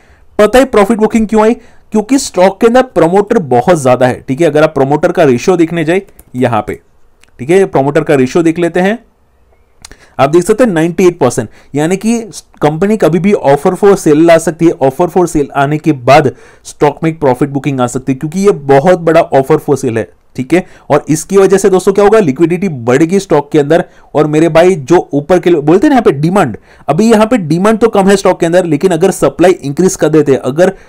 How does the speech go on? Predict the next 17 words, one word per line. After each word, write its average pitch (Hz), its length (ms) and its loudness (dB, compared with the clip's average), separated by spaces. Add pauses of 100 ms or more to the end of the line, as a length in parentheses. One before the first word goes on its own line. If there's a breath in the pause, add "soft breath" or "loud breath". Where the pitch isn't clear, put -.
(160 soft breath)
एक्स्ट्रा 196 560 0
स्टॉक्स 202 680 0
मार्केट 147 400 0
में 185 80 -2
छोड़ - 320 2
देते 170 260 0
हैं 185 140 0 (140)
offer 160 220 0
for 175 180 0
sale 156 200 0
की 165 120 0
वजह 147 200 4
से, 123 200 -4 (400 soft breath)
तो 160 60 -2
स्टॉक 160 520 -2
definitely 135 480 -2
पिटेगा 107 420 -4